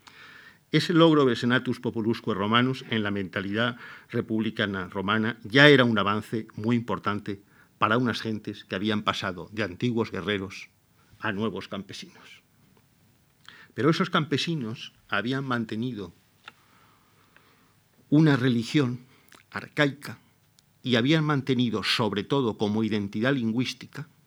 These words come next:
no solo la lengua, sino las oraciones en que esa lengua expresaba su fe. De manera que toda la complejidad de la sintaxis latina, todas las oraciones de relativo, toda la consecutio temporum,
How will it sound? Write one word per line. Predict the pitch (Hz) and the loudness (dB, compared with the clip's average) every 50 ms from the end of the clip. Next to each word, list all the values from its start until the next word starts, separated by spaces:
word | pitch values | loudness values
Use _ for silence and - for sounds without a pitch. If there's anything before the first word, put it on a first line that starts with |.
| _ _ _ _ _ _ _ _ _ _ _ _ _ _ _ _ _ _ _ _ _ | _ _ _ _ _ _ _ _ _ _ _ _ _ _ _ _ _ _ _ _ _
no | - 107 147 | 0 2 2
solo | 151 - - 175 156 143 131 | 2 2 2 2 2 4 4
la | 123 117 | 4 4
lengua, | 120 143 147 127 107 - - - - _ _ _ _ _ _ _ _ _ - | 2 2 -2 -4 -8 -10 -14 -18 -20 _ _ _ _ _ _ _ _ _ -8
sino | - - - 113 98 98 95 | -4 -4 -2 -2 0 0 -2
las | 92 90 - - | -2 -2 -4 -4
oraciones | 90 87 85 - - 117 117 117 117 117 123 127 - - _ _ _ | -4 -4 -4 -4 -2 -2 -2 -2 -2 -4 -6 -8 -12 -14 _ _ _
en | - 101 85 - | -8 -8 -8 -6
que | - 110 | -4 -4
esa | 104 - - 95 | -4 -2 -2 -4
lengua | 92 92 95 101 95 95 90 90 - _ _ _ - | -2 -2 -4 -4 -6 -8 -10 -10 -12 _ _ _ -10
expresaba | - 101 - - - - - - 82 85 - | -10 -10 -8 -10 -14 -12 -10 -10 -10 -10 -12
su | - - - | -16 -18 -20
fe. | - - - _ _ _ _ _ _ _ _ _ _ _ _ _ _ _ _ - _ _ _ _ | -20 -20 -20 _ _ _ _ _ _ _ _ _ _ _ _ _ _ _ _ -20 _ _ _ _
De | - 117 | -2 0
manera | 101 117 135 147 151 | 2 4 4 2 2
que | 147 - 110 | 0 -2 -4
toda | - - 147 165 175 | -2 -2 -2 0 0
la | 165 156 | 0 -2
complejidad | 151 143 123 117 117 113 110 104 - 107 101 104 110 113 104 | -2 -2 -4 -4 -2 -2 -2 -2 -4 -6 -4 -4 -2 -2 -2
de | 101 | -4
la | 98 95 | -6 -6
sintaxis | 87 - 110 104 - - 98 90 - 113 - - | -8 -10 -12 -12 -10 -10 -10 -10 -10 -14 -14 -14
latina, | - - - 110 110 95 87 80 - - | -14 -14 -12 -12 -12 -14 -16 -20 -10 -4
todas | - 135 156 170 | -2 0 0 2
las | 165 143 - - | 0 -2 -4 -4
oraciones | 135 120 95 - 113 113 117 113 - | -6 -6 -6 -4 -4 -4 -4 -4 -4
de | 104 | -6
relativo, | 95 92 90 87 90 - - 120 110 - - - - - - - - - - - - - | -8 -8 -8 -12 -10 -10 -8 -8 -8 -8 -10 -16 -20 -20 -18 -18 -18 -18 -18 -20 -8 -2
toda | - 139 151 180 | 2 2 2 2
la | 180 160 147 | 2 0 0
consecutio | - 135 123 117 - - - - 117 113 110 95 - | -2 -4 -6 -6 -8 -10 -8 -8 -6 -6 -6 -6 -6
temporum, | 107 110 117 113 - - - _ | -4 -6 -6 -8 -12 -20 -20 _